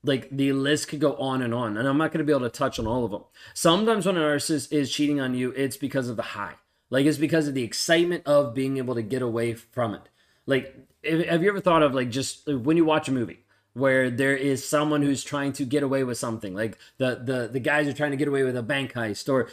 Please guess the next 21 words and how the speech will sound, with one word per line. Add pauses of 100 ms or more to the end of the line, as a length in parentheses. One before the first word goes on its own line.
(140)
people
are
on,
like,
this
car
chase,
and
it's
like, (160)
are
they
gonna
get
away?
Are
they
not
gonna
get
away?